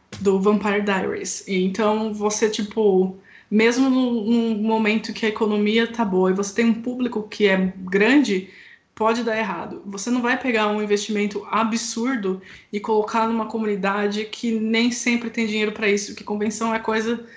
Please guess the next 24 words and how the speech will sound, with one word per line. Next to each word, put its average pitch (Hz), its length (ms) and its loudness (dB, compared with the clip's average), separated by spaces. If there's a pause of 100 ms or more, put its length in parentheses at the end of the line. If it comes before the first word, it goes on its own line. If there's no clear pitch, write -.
(400)
muito 240 360 2
cara, 220 360 2
não 214 160 -2
é 226 60 -2
todo 240 220 -6
mundo 233 180 -4
que - 60 -18
consegue 233 420 -2
mesmo, 202 380 0
e - 20 0
não 214 140 -2
dá 233 160 -2
pra 240 140 -6
você 202 540 0 (260)
colocar 202 260 -4
um 196 120 0
preço 196 360 0
muito 202 500 2
barato 185 460 0
numa 180 220 -6
coisa 208 640 -2
e 202 480 -4 (200)
você 202 260 -6
não 202 260 0